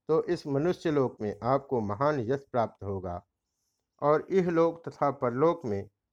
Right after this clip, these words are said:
आपके लिए भय नहीं रहेगा। भारत, यह जीवात्मा एक नदी है, इनमें पुण्य ही तीर्थ है, सत्य स्वरूप परमात्मा से इसका उद्गम हुआ है, धैर्य ही इसके किनारे हैं, इसमें दया की लहरें उठती है।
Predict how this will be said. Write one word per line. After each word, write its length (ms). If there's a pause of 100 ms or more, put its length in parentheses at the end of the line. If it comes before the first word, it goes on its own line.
आपके 380
लिए 160
भय 260
नहीं 260
रहेगा। 460 (500)
भारत, 460 (280)
यह 160
जीवात्मा 720
एक 280
नदी 300
है, 260 (480)
इनमें 360
पुण्य 260
ही 160
तीर्थ 360
है, 320 (180)
सत्य 280
स्वरूप 400
परमात्मा 560
से 280
इसका 320
उद्गम 400
हुआ 300
है, 200 (540)
धैर्य 400
ही 160
इसके 380
किनारे 460
हैं, 240 (480)
इसमें 400
दया 260
की 180
लहरें 380
उठती 360
है। 240